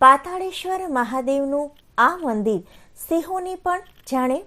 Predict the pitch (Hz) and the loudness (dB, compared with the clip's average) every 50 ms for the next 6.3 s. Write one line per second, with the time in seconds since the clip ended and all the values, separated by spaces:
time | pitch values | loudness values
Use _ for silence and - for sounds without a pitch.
0 | - - - 247 233 240 233 254 339 403 - - 226 - 226 208 190 185 185 180 | -14 0 2 4 4 4 2 0 -2 -4 -4 -6 -6 -6 -4 -4 -4 -4 -6 -6
1 | - - 190 170 - 202 - - - _ _ _ _ - - 226 214 208 214 220 | -6 -8 -8 -6 -6 -10 -14 -18 -20 _ _ _ _ 0 2 4 4 4 4 2
2 | 226 220 - 240 233 277 320 - - - - - - - - - 302 320 320 320 | -2 -2 -2 -2 -2 -2 -2 -6 -16 -20 -20 -20 -20 -10 6 8 8 8 8 6
3 | - 370 370 381 403 - - - - - 233 240 262 277 311 320 320 - - - | 0 -2 -2 -2 -2 -6 -12 -20 -6 2 4 4 4 4 0 -4 -8 -12 -14 -4
4 | 220 233 220 214 262 269 277 277 285 285 277 285 285 294 294 285 - - 220 208 | -2 0 2 2 2 0 0 -2 -2 -4 -4 -6 -8 -10 -12 -14 -4 -2 0 0
5 | 214 214 - 240 240 240 254 349 330 - - - - - - - - - 330 339 | 0 0 0 0 0 0 0 -2 -4 -6 -10 -16 -20 -20 -18 -16 -6 -2 -2 -2
6 | 320 370 349 247 - | 0 -2 -4 -4 -4